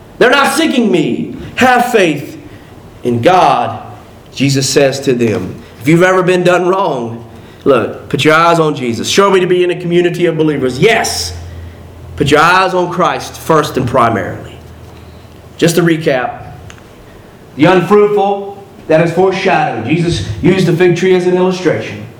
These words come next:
Number two, he tossed out the unfruitful out of the temple. He showed who they were. It was religious, uh, Israel. It was religious high priests and scribes that were far away from God.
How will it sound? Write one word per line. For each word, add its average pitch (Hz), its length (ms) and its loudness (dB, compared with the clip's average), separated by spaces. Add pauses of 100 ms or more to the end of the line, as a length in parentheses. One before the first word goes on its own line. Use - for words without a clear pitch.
(360)
Number 175 280 2
two, 185 260 4
he 147 160 -2
tossed 202 420 0
out 202 360 -2
the 143 180 2
unfruitful 196 840 0 (580)
out 214 240 2
of 208 140 2
the 214 100 2
temple. 180 420 0
He 165 140 2
showed 240 540 2
who 220 140 -2
they 226 180 4
were. 151 320 0
It 170 160 -2
was 143 240 0 (240)
religious, 233 960 2 (880)
uh, 120 400 2
Israel. 233 500 4
It 202 60 -2
was 151 140 -2
religious 180 440 0
high 226 300 0
priests 226 420 -2
and 160 100 0
scribes 214 560 2
that 160 100 -2
were 131 100 -2
far 220 340 2
away 196 220 -2
from 156 140 0
God. - 360 -4